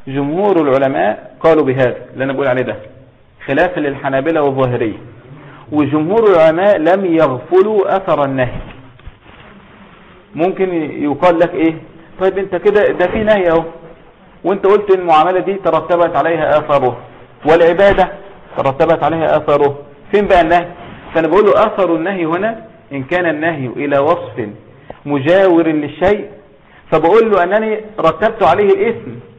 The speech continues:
أنا ما سبتوش كده، ده أنا قلت له: "صلاتك صحيحة وأثمت على الإيه؟ وأثمت على فعلك للإيه؟ للنهي". يبقى أنا ما إيه؟ ما طلعتوش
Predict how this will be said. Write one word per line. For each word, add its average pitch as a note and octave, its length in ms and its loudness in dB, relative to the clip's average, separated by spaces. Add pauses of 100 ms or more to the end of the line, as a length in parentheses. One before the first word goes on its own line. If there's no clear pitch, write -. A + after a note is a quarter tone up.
(340)
أنا C#3+ 120 -6
ما C3+ 100 -10
سبتوش F3+ 240 -6
كده، G#3+ 260 -2 (680)
ده C3+ 60 -2
أنا C#3 80 2
قلت C3+ 160 0
له: F3+ 180 0
"صلاتك E3 600 2
صحيحة G3 480 2 (520)
وأثمت G3 1080 2 (380)
على D#3+ 220 2
الإيه؟ D#3 300 2 (1900)
وأثمت E3+ 600 0
على F#3 500 4
فعلك F3 380 2
للإيه؟ F3 440 2
للنهي". F#3 480 0 (800)
يبقى C3+ 220 0
أنا F#3 120 2
ما E3 100 2
إيه؟ F3+ 180 2
ما D3+ 360 4
طلعتوش D#3+ 560 2